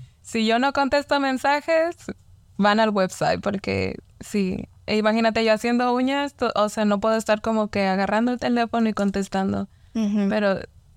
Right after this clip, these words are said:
Speaker 1: sí, <laughs> es difícil agarrar cita, pero no imposible, o sea, con que lo hagan una semana, dos semanas antes de que encuentren espacio, encuentran.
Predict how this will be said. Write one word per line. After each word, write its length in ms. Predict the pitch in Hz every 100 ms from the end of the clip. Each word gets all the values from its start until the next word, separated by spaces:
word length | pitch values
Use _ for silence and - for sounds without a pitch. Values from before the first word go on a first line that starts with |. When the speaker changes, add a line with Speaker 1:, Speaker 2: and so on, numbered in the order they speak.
| - - -
Speaker 1:
sí, 340 | - 208 190 -
<laughs> 80 | _
es 640 | 294 247 269 - 240 226 214
difícil 460 | 254 247 233 226 208
agarrar 520 | 202 196 196 202 202 -
cita, 500 | - 202 190 196 - - - -
pero 140 | 214
no 120 | 214 214
imposible, 580 | 226 226 190 185 180
o 40 | 185
sea, 500 | - 190 180 190 202 - - - - -
con 160 | - 226
que 100 | 247
lo 80 | 240
hagan 200 | 233 254
una 240 | 269 285
semana, 460 | 277 285 262 269 269
dos 140 | 254
semanas 460 | 262 262 254 254 247
antes 560 | 240 233 269 262 - - -
de 160 | 202
que 120 | 196
encuentren 420 | 202 214 214 240 240
espacio, 400 | - 220 226 269
encuentran. 640 | 254 185 196 214 190 214